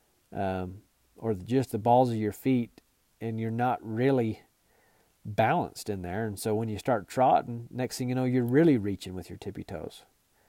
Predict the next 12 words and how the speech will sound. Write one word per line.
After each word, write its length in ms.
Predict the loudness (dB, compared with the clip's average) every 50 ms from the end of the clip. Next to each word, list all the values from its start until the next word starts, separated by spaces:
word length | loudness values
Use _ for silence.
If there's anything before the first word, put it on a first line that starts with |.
| _ _ _ _ _ _ _ _ _ _ _ _ _
And, 360 | -10 -8 -6 -4 -4 -4 -4 -4
um, 340 | -4 -4 -6 -8 -10 -14 -18 _ _ _ _ _ _ _ _ -8
this 220 | 0 2 4 4 4
can 160 | 2 -2 -2
throw 160 | 2 2 4
you 80 | 6 4
off 180 | 4 2 2
balance. 520 | 0 0 0 0 -2 -6 -8 -12 -14 -14 -18 _ _ _ _ _ _ _ _ _ _ _ _ _ _ _ _ _ _ _ _ -18 _
This 180 | -4 -2 -2 0
makes 220 | 0 -2 -2 -2
it 60 | -4
harder 440 | -4 0 2 4 4 4 2 0 -2